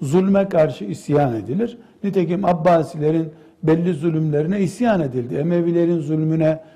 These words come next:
Efendimiz sallallahu aleyhi ve sellemin torununu şehit etmelerine isyan edildi. Zaten yıkılmalarının temel nedeni de bu zulümler oldu her iki devletin de. Aynı anahtarı Allah saltanat olarak,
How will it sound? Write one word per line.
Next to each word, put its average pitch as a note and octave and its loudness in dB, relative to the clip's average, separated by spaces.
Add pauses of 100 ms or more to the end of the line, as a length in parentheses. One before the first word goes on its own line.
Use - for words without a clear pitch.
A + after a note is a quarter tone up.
(260)
Efendimiz D#3+ 0
sallallahu D#3 2
aleyhi D#3 4
ve D3 -2
sellemin D#3 -2
torununu D3+ -2
şehit D3+ -2
etmelerine D#3 0
isyan B3 -2
edildi. A2+ -6 (500)
Zaten F3 2 (100)
yıkılmalarının E3+ 0
temel F3 2
nedeni D3 -2
de A3 -2
bu F#3 -2
zulümler G3 0
oldu D3+ 0
her D#3+ 2
iki E3 0
devletin C#3+ 2
de. F#2 -12 (400)
Aynı F#3+ 0 (340)
anahtarı F3 0
Allah D#3 0 (340)
saltanat D3+ 0
olarak, C#3+ 0